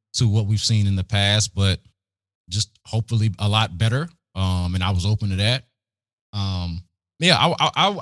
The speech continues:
I wanna see what the differences are and what the overall impact is gonna be on the,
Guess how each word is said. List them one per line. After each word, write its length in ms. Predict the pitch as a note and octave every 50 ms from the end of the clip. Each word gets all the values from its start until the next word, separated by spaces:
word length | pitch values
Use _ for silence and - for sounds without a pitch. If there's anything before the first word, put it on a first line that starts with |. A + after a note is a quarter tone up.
| - D#3
I 40 |
wanna 240 | G3 G#3+ A3 G#3 G3
see 160 | - - G3
what 160 | F#3 F3+ F3 -
the 60 | C#3
differences 480 | B2 C#3 D3+ - C#3 A2 - G2+ E2+
are 360 | F2 E2+ D#2+ D2+ C#2 C#2+ - - -
and 520 | - G2 F#2+ F#2 F#2 F2+ F2 F2 E2+ E2 E2
what 240 | G2 A#2+ A#2+ - - _ _ _ _ -
the 500 | A2+ G#2+ G#2 G#2 G2 F#2+ F#2 F#2 F2 -
overall 460 | G2 A2+ A#2+ A2+ A#2 A#2 A2+ G#2 G#2
impact 420 | A2 B2+ C#3+ C3 B2+ G2+ F#2+ F#2 F#2+
is 100 | F2+ F2
gonna 180 | G2 F#2 F2+
be 300 | E2+ E2+ A#2+ D3 D3 A#2+
on 220 | G2+ G2 G2+ G2+ F#2
the, 220 | F2+ F2+ F2+ F2